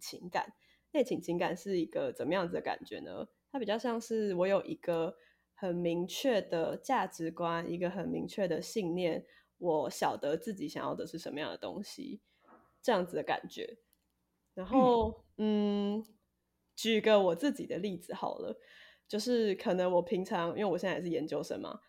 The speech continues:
Speaker 1: 然后呢，在读书的时候，我们可能就是，哦，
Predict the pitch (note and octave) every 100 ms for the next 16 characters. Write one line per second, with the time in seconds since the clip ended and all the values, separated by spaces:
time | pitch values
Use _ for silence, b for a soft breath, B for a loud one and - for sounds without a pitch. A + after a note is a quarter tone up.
0 | b _ E3 F3 F3 E3+ - - G3 E3+
1 | E3+ F3+ F#3 A#3+ A3+ F#3+ - F#3 G3 F3
2 | F3 F3+ G#3+ E3 - G3 F#3+ - A#3